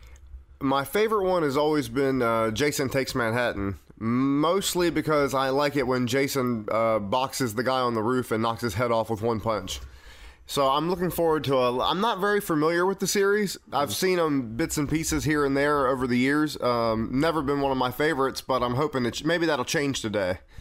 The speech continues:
Speaker 2: How long has it been since you've seen Jason Takes Manhattan?
Speaker 1: It's been a, it's been years. It's been, it's been, it's been years. Yes.
Speaker 2: Okay.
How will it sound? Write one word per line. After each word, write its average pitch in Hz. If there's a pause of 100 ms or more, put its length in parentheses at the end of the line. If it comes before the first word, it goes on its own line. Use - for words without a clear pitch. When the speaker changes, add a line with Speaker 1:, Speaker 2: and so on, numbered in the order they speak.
(240)
Speaker 2:
How 180
long 208
has 170
it 139
been 175
since 156
you've 135
seen 151
Jason 113
Takes 104
Manhattan? 101 (920)
Speaker 1:
It's 220
been 226
a, 175
it's 151
been 175
years. 117 (340)
It's -
been, 185
it's 196
been, 190
it's 170
been 165
years. 113
Yes. 113
Speaker 2:
Okay. 98